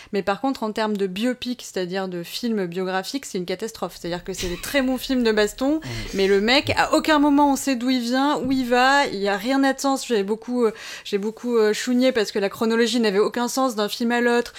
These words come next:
Speaker 1: Euh, personne ne vieillit, alors que Donnie Yen ne vieillisse pas, à la limite, euh, c'est, c'est peut-être une volonté, effectivement. Mais en tout cas, euh, les, ses enfants, il y en a la moitié, on les a pas vus. Enfin, en fait, euh, ce, ce, j'ai l'impression que Ip Man, il a inspiré dix films et il y en a pas un qui a raconté sa vie,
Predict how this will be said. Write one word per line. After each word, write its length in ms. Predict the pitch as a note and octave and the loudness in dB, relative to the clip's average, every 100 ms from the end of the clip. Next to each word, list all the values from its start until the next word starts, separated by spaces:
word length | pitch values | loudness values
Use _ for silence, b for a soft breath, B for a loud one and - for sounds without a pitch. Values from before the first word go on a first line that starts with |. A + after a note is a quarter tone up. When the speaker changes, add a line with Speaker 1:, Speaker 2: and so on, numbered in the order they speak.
| B B | B B
Speaker 1:
Euh, 180 | F#3+ F#3+ | 2 2
personne 420 | G3 B3 - C4+ B3+ | 2 0 0 0 2
ne 80 | |
vieillit, 340 | B3+ C4 C4 C4 | 2 2 2 4
alors 240 | F#3+ F#3 | 2 0
que 80 | A3+ | -2
Donnie 300 | G#3+ A#3+ A#3+ | 0 0 2
Yen 140 | A#3+ A#3 | 0 0
ne 60 | |
vieillisse 320 | G#3 G#3 G#3+ | -2 -4 -6
pas, 140 | - A3 | -4 -2
à 60 | |
la 200 | G#3 G3 | -2 -2
limite, 460 | G3 G3+ G#3 G#3+ G#3+ | -4 -4 -6 -6 -4
euh, 120 | F#3+ | -4
c'est, 240 | F#3 G3 F3+ | -4 -6 -6
c'est 140 | F#3+ | -8
peut-être 360 | F#3 G3+ - F#3+ | -6 -6 -6 -6
une 140 | G3+ F#3+ | -4 -2
volonté, 300 | G3 G3+ A3 | -4 -4 -4
effectivement. 500 | G#3+ G3+ C4 C4+ C4 B B - | -4 -6 -2 -2 -2 B B -6
Mais 80 | G3+ | -6
en 60 | |
tout 120 | G#3 | -4
cas, 360 | G#3+ A#3+ A#3 A3 | 0 2 4 4
euh, 80 | G3 | 4
les, 140 | G3 | 2
ses 260 | G3 A3 A3 | 0 -2 -2
enfants, 420 | A3+ A#3+ A#3+ A#3+ | -4 -2 -2 0
il 80 | A3 | 0
y 20 | |
en 80 | G3 | 0
a 60 | |
la 100 | G3 G3 | -2 -2
moitié, 280 | G#3 G#3 A3 | -4 -4 -4
on 60 | |
les 120 | F#3 | -2
a 60 | F3 | -2
pas 120 | G3+ | -2
vus. 80 | A3 | -2
Enfin, 180 | B3 G#3 | -2 -4
en 80 | G3+ | -2
fait, 260 | F#3+ C4 C4+ B B - | 0 0 0 B B -2
euh, 120 | G3 | -2
ce, 380 | F#3+ G#3+ G3 F#3+ | 0 0 0 -2
ce, 240 | G#3+ G3 | -2 -4
j'ai 80 | F#3 | -2
l'impression 380 | G3+ F#3+ G#3+ C4 | -4 -4 -4 -4
que 100 | B3 | -2
Ip 220 | G#3 G#3+ A#3 | -4 -4 -2
Man, 280 | B3+ C4+ C4 | 0 0 0
il 120 | G#3 | 0
a 60 | G#3+ | 0
inspiré 400 | G#3+ - G#3+ G#3+ | -2 0 0 0
dix 160 | A3 | -2
films 320 | A3+ C#4+ D4+ C#4+ | -2 0 2 2
et 80 | - | 2
il 60 | |
y 40 | G#3 | 0
en 60 | |
a 100 | G3+ | 0
pas 200 | G3 G3+ - | 2 0 2
un 160 | C4 C#4 | 2 2
qui 100 | A#3 | 0
a 60 | |
raconté 340 | G3+ G3+ G3 G3+ | 0 -2 -4 -2
sa 160 | A#3 | -2
vie, 200 | A3+ A#3 | -2 -2